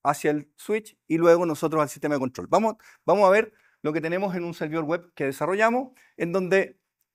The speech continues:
si ustedes quieren que llevemos este, este demo donde, donde ustedes están, no hay ningún problema. Eh, vamos a donde está la, el, la topología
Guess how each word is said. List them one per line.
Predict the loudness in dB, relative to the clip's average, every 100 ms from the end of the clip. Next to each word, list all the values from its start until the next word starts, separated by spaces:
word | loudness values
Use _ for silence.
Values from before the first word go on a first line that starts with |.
| _
si | -16 -12
ustedes | 0 0
quieren | 0 -2 -4
que | -6 -4
llevemos | -2 -2 -2
este, | -4 -8 -8
este | -10 -6
demo | -2 0 2 -2 _ _ -10
donde, | -6 -4 -2 -4 -4 -8 -12 _ _ _ _ _ _ -20
donde | -10 -8 -6
ustedes | -4 -2 -2 -4
están, | -2 0 0 0
no | -8
hay | -6
ningún | -4
problema. | -2 0 2 0 -2 -20 -20 -20 -20 _ _
Eh, | 4 6 6
vamos | 4 6 6 8 6
a |
donde | 6 2
está | 2 4 6
la, | 6 4
el, | 0 -4
la | -4 -2
topología | 0 -2 -2 -2 0 0 -2